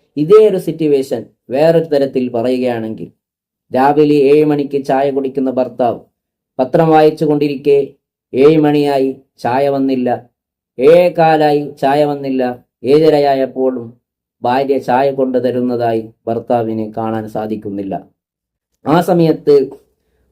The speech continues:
ഭർത്താവ് വളരെ സ്നേഹത്തോടു കൂടി ഭാര്യയെ വിളിച്ചു. "അല്ലയോ ഭാര്യ, എനിക്ക് ഏഴ് മണിയാകുമ്പോൾ ചായ കിട്ടിയില്ല, നീ മറന്നുപോയോ?"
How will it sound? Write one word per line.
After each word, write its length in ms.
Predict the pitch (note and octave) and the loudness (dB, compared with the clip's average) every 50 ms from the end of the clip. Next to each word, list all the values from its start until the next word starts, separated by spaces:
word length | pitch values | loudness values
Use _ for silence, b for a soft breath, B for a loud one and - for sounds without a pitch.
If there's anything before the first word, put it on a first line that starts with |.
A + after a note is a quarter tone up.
| _ - | _ -2
ഭർത്താവ് 640 | C3 D3 D3 C#3 - D#3+ D3+ D3+ D3 C#3+ C#3+ C3+ - - | -2 -2 0 0 0 0 2 2 2 0 0 -2 -2 -4
വളരെ 300 | A#2 B2 B2+ C#3+ D3+ D3+ | -4 -2 0 2 2 2
സ്നേഹത്തോടു 600 | D3 D3 - B2 C3+ C#3+ D3+ D3 - C#3 C3+ C3 | 2 0 -4 -6 -6 -4 -4 -2 -2 -2 -2 -2
കൂടി 360 | C3 B2+ B2+ A#2+ A#2 A#2 - _ _ _ _ - | -2 -4 -4 -4 -4 -8 -10 _ _ _ _ -4
ഭാര്യയെ 340 | A#2+ B2 C3+ C3+ C3+ C3+ B2+ | -2 0 0 2 2 2 2
വിളിച്ചു. 400 | B2 B2 B2 A#2+ A#2 - A#2 F#2+ - _ _ _ _ _ _ _ _ _ _ _ _ _ _ _ - | 2 0 -2 -4 -6 -8 -12 -12 -12 _ _ _ _ _ _ _ _ _ _ _ _ _ _ _ -4
"അല്ലയോ 340 | - C#3 E3+ F3+ F#3 F3+ E3+ | 0 4 4 6 6 6 6
ഭാര്യ, 560 | D#3 D3 C#3 C3+ B2+ C3 B2+ B2+ B2 A#2+ A#2+ - _ _ - | 6 4 2 2 0 -2 -2 -2 -4 -6 -10 -14 _ _ -8
എനിക്ക് 600 | A#2+ B2+ C#3 C#3 C3+ - C#3+ C#3 C#3 C3 - - - _ - | -6 -4 -4 -6 -4 -2 0 0 0 0 -2 -4 -10 _ -6
ഏഴ് 240 | A2+ A#2+ C3+ D3+ D#3+ | 0 2 4 4 4
മണിയാകുമ്പോൾ 800 | D#3 D3 C#3+ C#3+ C#3+ C#3 C3+ A#2+ B2 B2+ B2 B2 B2+ A#2+ - - _ _ _ | 4 2 2 2 2 2 0 -2 -2 -4 -2 -2 -2 -2 -4 -10 _ _ _
ചായ 240 | - A2 A#2 C3 C#3 | -6 -4 -2 -2 -2
കിട്ടിയില്ല, 680 | C#3 C3+ A#2 A#2 - C#3+ C#3 C3+ C3 B2+ B2+ B2+ B2+ - - | -4 -6 -8 -8 -4 -2 -2 0 0 0 0 -2 -4 -6 -8
നീ 120 | A2 A2+ | -4 -4
മറന്നുപോയോ?" 880 | A#2+ A#2 A2 A2 B2+ C#3 D3+ D#3 D3 C#3 C3+ C3+ C3 B2+ B2+ C3 - _ | -2 -2 -2 -2 0 2 2 4 4 4 4 4 4 4 2 0 -6 _